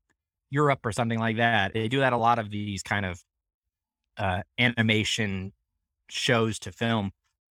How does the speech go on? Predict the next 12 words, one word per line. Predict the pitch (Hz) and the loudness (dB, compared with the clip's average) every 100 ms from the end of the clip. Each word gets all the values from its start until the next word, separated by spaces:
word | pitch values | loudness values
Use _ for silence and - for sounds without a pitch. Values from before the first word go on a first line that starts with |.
| _ _ _ _ _ _ _ _ | _ _ _ _ _ _ _ _
But | 135 | 2
I | 143 | 4
loved | 170 160 151 113 | 2 2 0 0
it, | 95 - | -8 -6
and | 117 113 | -4 0
I, | 120 - | 0 0
I | 120 | 0
thought | 131 131 | 2 2
it | |
was | 120 110 | 0 0
really | 113 | -2
good. | 98 120 120 | 0 2 2